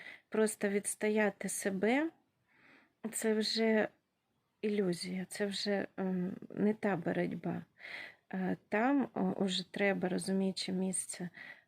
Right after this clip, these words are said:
обставини і час, діяти просто правильно і діяти сильно. Друзі,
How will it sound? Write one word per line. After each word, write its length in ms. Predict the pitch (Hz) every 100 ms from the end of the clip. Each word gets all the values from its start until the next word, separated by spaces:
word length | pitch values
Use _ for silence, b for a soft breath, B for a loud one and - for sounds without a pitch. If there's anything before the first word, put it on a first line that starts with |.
| -
обставини 760 | 175 - - 196 185 180 185 -
і 60 | 190
час, 600 | - 214 220 233 - _
діяти 580 | 185 190 190 208 - - _
просто 640 | - 175 180 - _ 196 - B B _
правильно 640 | - 185 180 190 202 208 -
і 100 | -
діяти 680 | 175 175 175 180 190 - 196
сильно. 640 | - - 190 185 180 160 160 _ _ _ _ B B B B B -
Друзі, 600 | 185 220 226 220 180